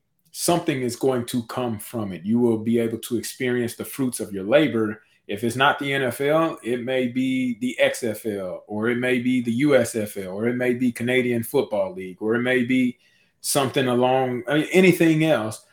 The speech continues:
that could possibly propel you into the position to continue to do what you want to do. But, uh, I, I typically don't try to force it on the kids just because that's, that's probably not what they wanna hear. I know whenever I was in that position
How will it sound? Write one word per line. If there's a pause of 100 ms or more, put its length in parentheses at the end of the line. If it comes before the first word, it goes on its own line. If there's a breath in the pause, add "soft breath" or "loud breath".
(160 soft breath)
that
could
possibly
propel
you
into
the
position
to
continue
to
do
what
you
want
to
do.
But, (400)
uh, (140)
I,
I
typically
don't
try
to (160)
force
it
on
the
kids
just
because
that's, (300 soft breath)
that's
probably
not
what
they
wanna
hear.
I
know
whenever
I
was
in
that
position